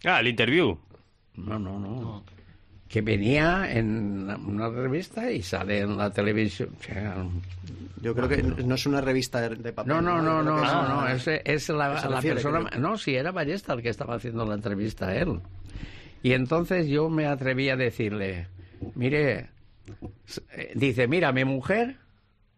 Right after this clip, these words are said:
Speaker 2: siempre está diciendo, 'Eh, ya te vas a provincias, tal y cual, con las chicas'". Yo le dije,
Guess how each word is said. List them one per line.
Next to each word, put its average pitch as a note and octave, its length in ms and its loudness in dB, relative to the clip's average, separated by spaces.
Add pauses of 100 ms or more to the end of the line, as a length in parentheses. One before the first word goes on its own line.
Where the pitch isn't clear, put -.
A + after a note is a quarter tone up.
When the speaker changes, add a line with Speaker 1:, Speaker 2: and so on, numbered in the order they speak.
(300)
Speaker 2:
siempre F3 300 0
está E3+ 160 0
diciendo, C3+ 520 0
'Eh, A3+ 380 2
ya F3 140 2
te A3 100 -2
vas G#3+ 180 0
a G#3 120 0
provincias, G3+ 760 0
tal G3+ 220 -2
y F3+ 80 -4
cual, G3 340 -2
con F3+ 120 0
las D#3+ 160 0
chicas'". G3+ 680 -4 (600)
Yo B2+ 180 4
le C3 140 4
dije, G#2 580 2